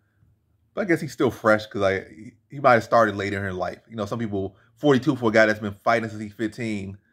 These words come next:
gonna look a lot different. He's gonna look worn down, look old, bad knees, scar tissue versus a guy who maybe started when they were thirty, thirty-two, whatever case may be, twenty-eight,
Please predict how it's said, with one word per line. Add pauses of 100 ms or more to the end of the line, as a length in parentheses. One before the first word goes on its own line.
(160)
gonna
look
a
lot
different.
He's
gonna
look
worn
down,
look
old,
bad
knees, (540)
scar
tissue
versus
a
guy
who
maybe
started
when
they
were
thirty,
thirty-two,
whatever
case
may
be,
twenty-eight,